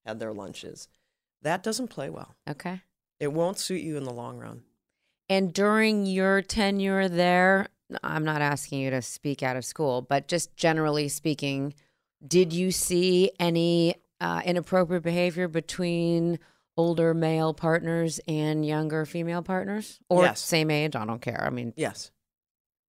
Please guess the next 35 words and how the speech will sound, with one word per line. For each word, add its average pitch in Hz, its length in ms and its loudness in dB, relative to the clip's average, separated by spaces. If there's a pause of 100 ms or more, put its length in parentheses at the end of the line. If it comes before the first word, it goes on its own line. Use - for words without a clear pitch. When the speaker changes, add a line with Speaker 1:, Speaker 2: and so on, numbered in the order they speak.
(180)
Speaker 2:
and 160 320 -2
what 165 160 2
did 160 160 2
people 156 220 -4
do 156 180 2
about 123 240 -2
that? 113 160 -2
I 131 40 -4
mean, 139 160 -2
this 151 180 -2
was 156 160 0
pre-Me 151 540 2
Too, 156 340 2
so - 180 -2
Speaker 1:
Yes, 131 240 6
this 175 180 -2
was 185 160 -2
a 151 60 -2
long, 156 380 -4
I, 151 100 -2
when 156 320 -4
I 143 140 -2
was 135 160 -4
still 180 320 -4
an 143 100 -2
associate, 127 720 -4 (280)
I 123 360 -8 (160)
saw 110 580 -4 (300)
that 113 320 -6 (200)
happen. 123 420 -8
It 143 60 -8
was 131 220 -10
one 135 240 -6
particular 101 560 -14
partner. - 600 -14